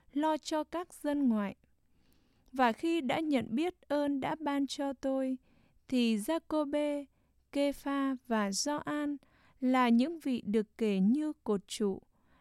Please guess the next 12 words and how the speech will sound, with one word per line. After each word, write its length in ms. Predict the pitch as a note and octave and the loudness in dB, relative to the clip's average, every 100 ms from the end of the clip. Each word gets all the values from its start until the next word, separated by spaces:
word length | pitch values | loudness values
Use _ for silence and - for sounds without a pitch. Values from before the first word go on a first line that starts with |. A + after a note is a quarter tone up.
| _ | _
đã 220 | G3 G#3+ C#4+ | -4 -4 -2
bắt 280 | D#4 F4 - | -4 -4 -4
tay 220 | C4+ C4+ - | -4 -2 -2
tôi 280 | C#4 C#4 | 0 0
và 320 | A#3+ A3+ G3+ G3 | -2 -2 -2 -2
Barnaba 840 | A3+ D#4+ C#4 C4+ C4+ B3+ B3+ C4 - _ _ _ | -6 -2 0 2 0 -2 -2 -4 -6 _ _ _
tỏ 200 | - G#3+ | 2 2
tình 380 | - A#3+ A3 G#3 | 0 2 4 4
thông 320 | D4 D#4+ D#4 | 0 -4 -2
hảo. 360 | B3 A3 F#3 E3 _ _ _ _ _ _ _ - | -2 -2 -4 -8 _ _ _ _ _ _ _ -4
Thế 200 | A3+ B3+ | -2 0
là 400 | C#4 A3+ G3 | 0 -2 -4